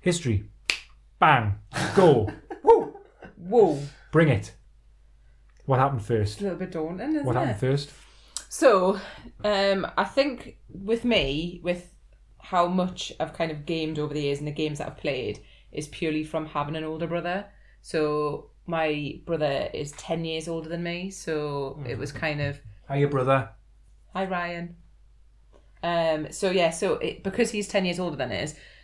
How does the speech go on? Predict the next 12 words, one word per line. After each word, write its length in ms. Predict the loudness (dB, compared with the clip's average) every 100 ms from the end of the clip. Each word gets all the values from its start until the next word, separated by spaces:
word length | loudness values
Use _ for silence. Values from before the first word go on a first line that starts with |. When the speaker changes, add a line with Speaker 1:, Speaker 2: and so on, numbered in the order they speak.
| -14
Speaker 2:
I 60 |
think 180 | -8 -4
I 100 | -2
was 120 | -2
quite 240 | -2 -4 -2
young 440 | -2 -2 -4 -10
when 140 | -8 -6
he 260 | -6 -6
was, 240 | -6 -8 -6
like, 220 | -6 -8 -16 -6
properly 360 | -4 -4 -4
into, 420 | -6 -6 -8 -10